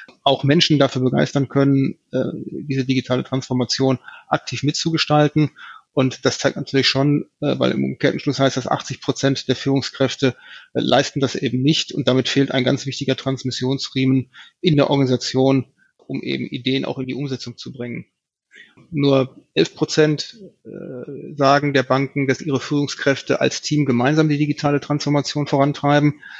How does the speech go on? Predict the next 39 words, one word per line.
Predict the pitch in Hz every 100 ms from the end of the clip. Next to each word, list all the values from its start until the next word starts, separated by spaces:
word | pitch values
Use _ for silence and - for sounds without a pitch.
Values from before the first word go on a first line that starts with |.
| -
Ich | -
glaube, | 127 -
das | 131
ist | 131
auch | - 143
ein | 147
ganz | 143
wichtiger | 147 - 135 131
Punkt, | - 139 139
zu | - - -
sagen, | 127 131 123
es | -
reicht | 127 123 -
ja, | 139 -
es | 143
reicht | 139 135
ja | 139
nicht | 139
nur | 139
die | 131
Erkenntnis, | - 143 165 156 - -
dass | 131 143
ich | 139 143
digital | 139 127 135
transformieren | 131 135 - 127 127 120
muss | 143 175 - - - - -
und | -
ich | 120
mir | 139
eine | 131
digitale | 135 127 131 123
Strategie | - 127 127 123
gebe, | 117 131 147 147 - - _ -
sondern | 120
es |
braucht | - 127 135
natürlich | 131 139 127 110
dann | 113 139 -
auch | - 131 135 131 -